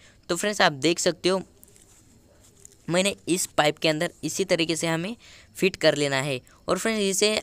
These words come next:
हमें फेविक्विक की मदद से, सुपर ग्लू की मदद से और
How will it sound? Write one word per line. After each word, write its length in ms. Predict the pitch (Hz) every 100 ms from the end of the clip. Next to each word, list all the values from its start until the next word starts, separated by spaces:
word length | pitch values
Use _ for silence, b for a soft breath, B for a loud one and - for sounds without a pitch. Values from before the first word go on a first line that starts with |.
| -
हमें 280 | 170 196 196 _ _ _
फेविक्विक 560 | - 156 160 180 190 -
की 100 | 202
मदद 240 | 185 180
से, 300 | 185 - 185 - b b b
सुपर 340 | - 151 180
ग्लू 180 | 165 175
की 100 | 175
मदद 280 | 180 175 175
से 180 | - 190
और 300 | 190 208